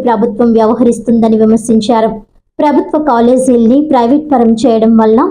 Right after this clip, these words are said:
పేద, మధ్యతరగతి విద్యార్థులు తమ కలలు కన్న వైద్య విద్యను చదివేటువంటి పరిస్థితి కనుమరుగవుతుందని విమర్శించారు. పేద,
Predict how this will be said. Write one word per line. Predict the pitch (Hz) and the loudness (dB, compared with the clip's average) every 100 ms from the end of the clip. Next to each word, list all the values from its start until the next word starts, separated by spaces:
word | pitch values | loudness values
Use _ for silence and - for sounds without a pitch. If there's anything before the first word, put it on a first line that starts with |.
| 359 - _ _ 277 | -6 -16 _ _ -2
పేద, | 262 269 240 247 233 | 0 2 0 2 0
మధ్యతరగతి | 214 311 302 262 247 254 | 0 0 0 0 0 0
విద్యార్థులు | 220 196 220 240 202 233 294 | 0 0 0 0 0 0 0
తమ | 277 247 247 | -2 -2 -2
కలలు | 240 277 277 | 0 0 0
కన్న | 247 226 233 | 0 0 0
వైద్య | 226 233 233 247 | 0 -2 -2 0
విద్యను | 226 202 220 226 202 202 _ _ _ - | 0 0 0 0 -2 -10 _ _ _ -4
చదివేటువంటి | 277 294 330 311 247 226 233 254 | 0 0 0 0 0 0 0 0
పరిస్థితి | 226 254 277 262 262 | -2 -2 -2 -2 0
కనుమరుగవుతుందని | 226 247 269 254 233 226 233 226 226 | 0 2 2 0 -2 0 0 0 0
విమర్శించారు. | 226 226 - 226 226 240 220 220 - _ _ 311 | 0 0 0 -2 0 0 -2 -6 -16 _ _ 0
పేద, | 277 294 | 0 2